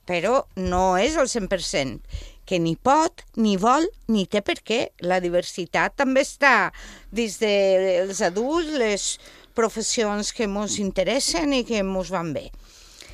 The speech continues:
I respecte a l'autonomia, que també és un tema, eh, l'autonomia de la joventut,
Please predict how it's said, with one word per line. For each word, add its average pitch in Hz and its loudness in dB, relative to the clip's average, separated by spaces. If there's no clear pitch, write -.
I 262 -4
respecte 240 -2
a 226 2
l'autonomia, 220 0
que 190 -8
també 151 -10
és 147 -12
un 170 -8
tema, 233 -2
eh, 165 -8
l'autonomia 180 -2
de 226 -2
la 180 -4
joventut, 160 -6